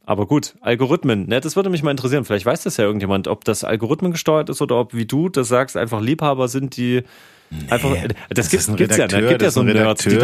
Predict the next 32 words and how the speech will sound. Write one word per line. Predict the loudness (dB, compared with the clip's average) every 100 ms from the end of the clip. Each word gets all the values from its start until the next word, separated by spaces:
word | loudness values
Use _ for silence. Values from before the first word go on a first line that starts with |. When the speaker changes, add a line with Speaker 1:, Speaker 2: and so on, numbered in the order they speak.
| 4
Speaker 2:
Redakteur, |
Speaker 1:
sagen, | 2 0
Speaker 2:
äh, |
Speaker 1:
„Ja, | 2 2 0 -4
du | -10 -10 -18 _ 2
Speaker 2:
ja, | 2
Speaker 1:
willst | 2
einen |
Speaker 2:
also, | 2 2
ne, |
Speaker 1:
Zusammenschnitt?“ | 2 0 0 2
Speaker 2:
ma-, | 2 -2 -12 -6
manche | -2 0 0
nennen | 0 2
sie | 2
Nerds, | 4 4 2 2
andere | 2 4 4
nennen | 2
sie | 2
Redakteure. | 2 -2 0 0 2 0
Das, | -4 -16 -20 -6
das, | -2 2
das, | 2
Speaker 1:
Aha. | 2 0
Speaker 2:
das, | 0
das | -2
sind | 0 0
schon | 0
Menschen, | 0 0 0
die | 0
das | -2
machen. | -2 -4 -6